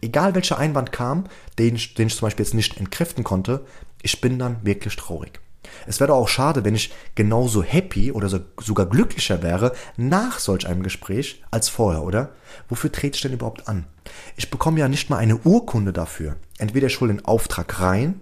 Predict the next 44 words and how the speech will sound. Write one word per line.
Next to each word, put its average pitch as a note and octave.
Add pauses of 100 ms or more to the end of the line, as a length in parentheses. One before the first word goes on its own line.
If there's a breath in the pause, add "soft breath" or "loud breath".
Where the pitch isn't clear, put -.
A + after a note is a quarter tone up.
oder G#2+
ich A2
habe A#2
Pech -
gehabt. - (560 loud breath)
Derjenige, E3+
der -
alles D3+
am A2+
besten B2+
rübergebracht A2
hat, - (100)
den F#2
Nutzen C3+
am A2
besten A#2
präsentiert A#2
hat, - (260)
auf -
die A2
Wünsche D#3+
des -
Kunden -
hingehend A#2
bestens -
eingegangen B2
ist, - (280 loud breath)
vielleicht -
am C#3
hartnäckigsten G3+
auch F2
war, E2 (420 loud breath)
der, E3+
genau D3
der, F#2+ (260)
wird -
gewinnen. F2 (480 loud breath)
Alle E3+
anderen E3+
können B2+
sich A#2
damit A2+
zufrieden D3
geben, B2+